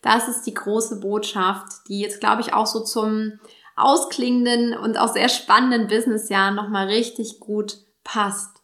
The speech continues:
Schau dir das an, wo es nicht passt bei dir und dann aber auch, wo deine Energie bereits schon sehr, sehr hoch ist. Und wenn du mit mir genau in dieser eigenen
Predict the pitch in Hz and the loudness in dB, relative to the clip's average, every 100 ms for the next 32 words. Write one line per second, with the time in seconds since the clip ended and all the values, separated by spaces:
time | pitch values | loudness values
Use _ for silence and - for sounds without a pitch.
0 | _ - 226 - 233 233 214 214 - 190 | _ -4 2 4 4 2 0 -2 -4 -2
1 | 202 208 202 202 196 208 214 226 220 - | -4 -6 -8 -6 -4 0 0 0 -2 -10
2 | - 196 196 - - 185 180 190 202 269 | -10 -8 -6 -8 -8 -8 -6 -4 -4 -6
3 | - _ _ - - _ _ _ 208 220 | -10 _ _ -20 -20 _ _ _ -2 0
4 | 220 - - 208 226 214 - 202 208 - | 0 -4 -2 0 2 2 2 2 0 -4
5 | 202 214 196 208 - 196 190 196 196 185 | -2 0 0 -2 -2 -2 -2 -4 -6 -4
6 | 196 185 202 185 185 185 185 180 180 170 | -4 -4 -6 -4 -4 -6 -8 -12 -12 -14
7 | - 240 - - _ _ _ - - _ | -16 -16 -18 -20 _ _ _ -20 -20 _
8 | _ _ _ 233 262 285 311 302 254 277 | _ _ _ 4 6 8 6 6 4 4
9 | 285 254 214 220 233 240 220 208 220 - | 4 2 4 4 4 2 0 0 0 2
10 | 214 247 247 233 226 233 226 | 2 4 4 4 4 2 0